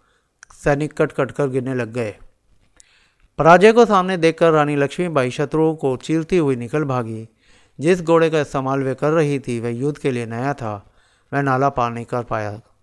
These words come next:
तभी अंग्रेज सैनिकों ने वहां पहुंचकर रानी को घेर लिया और मार डाला। झांसी की रानी लक्ष्मीबाई ने अंतिम सांस तक शत्रुओं का मुकाबला किया और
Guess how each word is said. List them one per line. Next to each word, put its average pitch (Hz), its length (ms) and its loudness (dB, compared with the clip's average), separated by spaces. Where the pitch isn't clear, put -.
तभी 160 200 4
अंग्रेज 170 320 4
सैनिकों 139 500 -2
ने 117 260 -8
वहां 135 160 0
पहुंचकर 156 460 0
रानी 127 280 -2
को 120 140 -8
घेर 127 240 0
लिया 113 340 -6
और 131 160 0
मार 120 200 -2
डाला। 101 340 -8
झांसी 147 300 0
की 185 140 2
रानी 147 260 2
लक्ष्मीबाई 139 560 -2
ने 110 180 -10
अंतिम 139 400 -6
सांस 117 440 -6
तक 110 140 -8
शत्रुओं 151 400 -2
का 131 120 -4
मुकाबला 127 520 -2
किया 113 360 -6
और 135 480 4